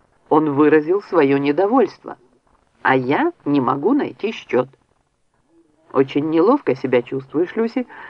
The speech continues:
когда к тебе подходит человек и говорит, что ты задолжал ему семьдесят долларов за три месяца». «Но мы правда заплатили»,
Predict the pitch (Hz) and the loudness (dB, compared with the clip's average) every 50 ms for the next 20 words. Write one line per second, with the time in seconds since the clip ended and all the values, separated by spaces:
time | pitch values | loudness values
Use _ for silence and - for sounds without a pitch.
0 | - - - - 143 147 139 147 156 - - 175 151 170 156 - 139 131 - - | -20 -6 -2 -2 0 2 2 0 0 0 -2 0 2 2 2 2 0 -2 0 0
1 | 147 135 127 127 131 - 139 123 117 117 135 185 233 - - 139 143 131 120 127 | 0 2 0 -2 -2 0 0 0 2 2 0 -2 -2 -4 -4 0 0 2 2 2
2 | 120 123 160 - - - - 135 135 - 151 139 131 127 127 131 127 123 120 127 | 0 0 -2 -4 -4 -4 -4 -4 -2 -2 0 0 0 0 2 2 0 0 0 0
3 | 131 160 240 269 247 196 160 139 123 127 - - - - - - - - - - | 0 2 2 2 0 0 0 0 -2 -4 -4 -8 -18 -20 -20 -20 -20 -20 -2 2
4 | 170 170 160 160 123 123 127 - 139 131 139 135 131 151 202 294 262 196 - 120 | 2 2 2 2 -2 -6 -4 -2 -2 -2 -2 0 4 4 4 4 4 0 -2 -6
5 | 147 156 135 135 135 139 - - 185 196 240 262 220 131 - - - - - _ | -8 -4 0 0 0 0 -2 -4 -4 -4 -2 -4 -4 -6 -8 -10 -16 -20 -20 _
6 | - - _ _ 247 254 254 _ _ _ _ _ _ _ _ _ _ _ _ _ | -20 -20 _ _ _ _ _ _ _ _ _ _ _ _ _ _ _ _ _ _
7 | _ _ _ _ _ _ _ _ _ _ _ _ _ - 147 156 147 143 143 139 | _ _ _ _ _ _ _ _ _ _ _ _ _ -8 -4 -2 -2 -2 -2 -4
8 | - - 170 190 285 311 339 370 359 - 359 349 - 339 330 285 - - - 139 | -2 0 2 2 4 4 4 4 4 4 2 2 4 2 2 2 -2 -6 -6 -6
9 | 123 120 - 104 113 | -6 -6 -8 -10 -12